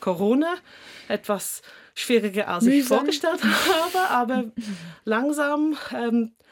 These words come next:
Speaker 1: touch wood, ist das jetzt langsam vorbei. Und genau, wir fangen an, auf jeden Fall unsere Ausstellungen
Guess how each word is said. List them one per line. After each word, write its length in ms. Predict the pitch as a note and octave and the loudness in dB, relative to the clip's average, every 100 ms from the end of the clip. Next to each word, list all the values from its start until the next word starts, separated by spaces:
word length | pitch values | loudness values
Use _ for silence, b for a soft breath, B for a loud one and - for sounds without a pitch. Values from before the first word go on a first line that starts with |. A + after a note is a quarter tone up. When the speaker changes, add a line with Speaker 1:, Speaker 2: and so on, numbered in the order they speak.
| B B | B B
Speaker 1:
touch 260 | - C4+ - | -8 -6 -2
wood, 220 | A#3+ D4 | -2 -2
ist 220 | - B3 | -4 -6
das 140 | B3+ A3+ | -6 -6
jetzt 200 | B3 G#3+ | -6 -4
langsam 360 | A3 G#3 G3 | -2 -2 -4
vorbei. 580 | F3+ E3 D#3 F#3 D4 F#4+ | -4 -8 -4 -4 -2 -2
Und 320 | - A3+ A3+ - B B B | 0 2 2 -2 B B B
genau, 360 | - C4 D#3+ D#3 | -4 0 0 0
wir 160 | G3+ G3+ | -2 -2
fangen 320 | A3 G#3 G3+ | -4 -2 -2
an, 220 | F3+ F3+ B B B | -4 -6 B B B
auf 160 | - - | -10 0
jeden 220 | G#3+ A3+ | 2 2
Fall 200 | A3+ G3 | 0 -2
unsere 320 | G3 G3 G3+ | -2 -4 -4
Ausstellungen 580 | F#3+ - G3+ F3+ F3+ F3+ | -6 -4 -4 -2 -4 -6